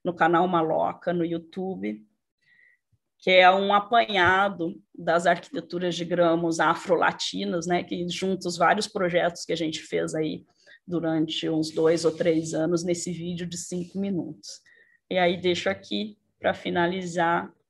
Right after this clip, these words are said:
o meu e-mail, o e-mail do grupo de pesquisa e os nossos aí canais nas redes sociais. E é isso, gente. Com isso, finalizo a minha, a minha fala e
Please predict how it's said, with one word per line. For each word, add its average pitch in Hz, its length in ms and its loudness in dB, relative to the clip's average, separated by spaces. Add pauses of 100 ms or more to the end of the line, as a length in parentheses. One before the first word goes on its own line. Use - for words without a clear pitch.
o 170 360 -4
meu 170 360 2
e-mail, 180 680 0
o 165 40 0
e-mail 165 380 0
do 165 100 -8
grupo 165 320 -10
de - 120 -10
pesquisa 180 640 -6
e 190 100 -6
os 190 140 -8
nossos 165 720 -4
aí 156 340 -4 (320)
canais 165 500 2
nas 165 160 0
redes 165 300 -6
sociais. - 1040 -6 (800)
E 180 60 -4 (420)
é 180 100 2
isso, - 380 -8
gente. 147 380 -8
Com 175 80 -4
isso, 170 240 -4
finalizo 175 580 -4
a 165 80 -2
minha, 160 500 -6 (880)
a - 140 -8
minha 180 300 0
fala 175 720 0 (320)
e 175 100 -2